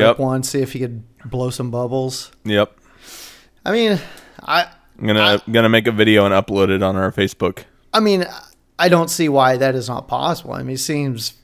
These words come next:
Speaker 2: extra-, I, I almost wanted to go next door and knock on the door and be like, "Hey, uh, <laughs> you got a video camera over here. Do you think you could reenact that?" <laughs> I want to try and get that on tape.
Speaker 1: <laughs>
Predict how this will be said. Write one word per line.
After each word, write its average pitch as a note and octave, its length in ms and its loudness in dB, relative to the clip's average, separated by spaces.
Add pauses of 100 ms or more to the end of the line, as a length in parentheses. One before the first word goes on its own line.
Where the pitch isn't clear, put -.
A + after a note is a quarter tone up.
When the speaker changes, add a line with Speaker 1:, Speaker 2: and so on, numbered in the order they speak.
(300)
Speaker 2:
extra-, - 300 -4
I, F3 60 2
I F3+ 180 2
almost A3 320 4
wanted F#3 240 2
to D3 40 -4
go D#3 180 4
next C#3+ 260 -2
door D3 280 -2
and B2 100 -8
knock C3 240 -4
on C3 160 -4
the A2+ 80 -14
door C3 180 -2
and A2+ 80 -6
be C3 80 -6
like, B2 120 -8
"Hey, F#3+ 320 -2
uh, B2 300 -8 (340)
<laughs> - 320 -12
you D#4+ 80 4 (1120)
got C4+ 120 -4
a - 20 -4
video D#3+ 340 -2
camera C3+ 320 -6
over C3 160 -6
here. C#3 140 -2
Do C#3 60 -8
you E3 40 -6
think G3+ 160 -10
you G3+ 100 -8
could D3+ 140 -6
reenact D#3+ 520 -4
that?" F3+ 240 -4
<laughs> A3 180 0
I D4+ 40 2
want F3 120 0
to E3 80 -2
try E3+ 140 -4
and C#3+ 100 -6
get D#3+ 140 0
that C#3+ 120 -2
on C3 160 0
tape. C#3+ 400 0 (160)
Speaker 1:
<laughs> - 120 -4